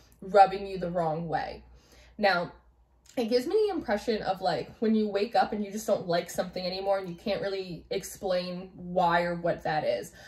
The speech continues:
I just went through this, like, a month or so ago, and I went through a big ascension, like, a big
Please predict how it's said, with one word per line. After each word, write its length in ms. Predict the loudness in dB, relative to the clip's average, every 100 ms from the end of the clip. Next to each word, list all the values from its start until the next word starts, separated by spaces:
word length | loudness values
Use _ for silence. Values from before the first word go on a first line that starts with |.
| -4
I 160 | 2 4
just 200 | 2 0
went 180 | 0 0
through 160 | 0
this, 320 | 2 2 0 -2
like, 220 | -2 0
a 40 |
month 400 | -2 2 2 2
or 120 | 2
so 260 | 0 0 2
ago, 400 | 2 0 0 -2 -8 -4
and 80 | 0
I 100 | 2
went 120 | 0
through 180 | 0 2
a 40 |
big 720 | 2 2 2 2 2 0 -2 -4
ascension, 540 | -4 0 0 0 -2 -2
like, 160 | -2
a 80 | -2
big 760 | -4 -2 -2 -2 -4 -6 -8